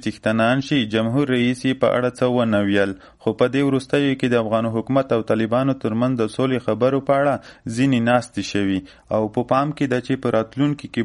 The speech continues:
به هم د امریکا، چین او پاکستان په منځګړیتوب د افغان حکومت او طالبانو ترمنځ سولې په اړه ناستې ترسره شي. خو دا چې آیا راتلونکي ناستې به څومره نتیجې ورکړي، دا هغه پوښتنه ده چې راتلونکی مهال به یې ځواب کړي.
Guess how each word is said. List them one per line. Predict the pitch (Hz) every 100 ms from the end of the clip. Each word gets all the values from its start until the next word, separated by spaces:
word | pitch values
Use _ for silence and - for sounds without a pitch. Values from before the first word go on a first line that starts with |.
| 113
به | 113
هم | 127 139 117
د | 110
امریکا، | 113 110 104 127 131 135 - -
چین | 139 143 135
او | 110 110
پاکستان | 110 107 107 - 135 139
په | 113
منځګړیتوب | 110 104 113 110 107 131 123
د | 113 104
افغان | 104 107 110
حکومت | 107 123 135 120
او | 107
طالبانو | 107 107 104 135 143 139
ترمنځ | 113 117 131 123
سولې | 131 139 139
په | 127 131
اړه | 131 120
ناستې | 110 110 - 143 143
ترسره | 107 - 101 95 92
شي. | 90 87 - -
خو | - 127
دا | 139 143
چې | 135 120
آیا | 131 120 117
راتلونکي | - 135 139 127 127
ناستې | 135 135 113
به | 113
څومره | - 143 135 117
نتیجې | 107 110 101 123 135
ورکړي، | 147 139 147 143 - - - 113
دا | 135 135
هغه | 127 123
پوښتنه | - - 143 143 135
ده | 147
چې | 139 117
راتلونکی | 110 - 139 139 135 117 107
مهال | 110 113 110
به | 110 123
یې | - 107 104
ځواب | 101 98 -
کړي. | - 101